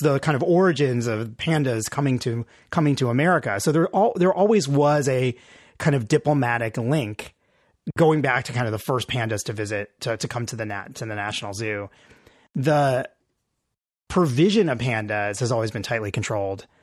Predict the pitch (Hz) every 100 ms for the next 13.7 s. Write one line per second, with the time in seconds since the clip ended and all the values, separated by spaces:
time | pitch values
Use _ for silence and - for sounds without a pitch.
0 | - 113 104 104 104 101 98 98 98 123
1 | 110 107 110 98 92 107 104 98 98 -
2 | _ - 127 107 104 135 117 113 - 120
3 | 131 226 214 127 127 117 131 127 - -
4 | - - - - - - - - - -
5 | 165 190 220 170 156 135 117 151 240 156
6 | 107 - - 127 - 127 - 131 - _
7 | _ - 117 123 147 127 131 143 135 151
8 | - 185 156 117 131 131 113 - - 214
9 | 131 98 101 - _ _ _ _ 262 127
10 | - _ - - 180 185 190 196 - -
11 | 175 175 165 160 143 143 127 - 160 131
12 | 127 113 156 180 143 143 139 139 123 117
13 | 120 110 127 170 160 151